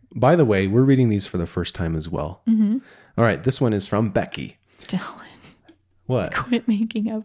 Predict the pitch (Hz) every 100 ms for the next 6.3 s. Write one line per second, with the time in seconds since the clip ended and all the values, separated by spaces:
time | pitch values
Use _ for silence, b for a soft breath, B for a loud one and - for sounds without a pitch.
0 | 190 190 190 226 240 196 - 190 160 151
1 | 147 113 82 82 135 170 160 - 135 117
2 | 110 120 - 107 85 117 151 139 - 135
3 | 123 117 113 95 87 120 123 110 110 104
4 | - 277 - 233 302 254 247 285 294 254
5 | 233 214 220 208 233 214 226 226 214 277
6 | 254 190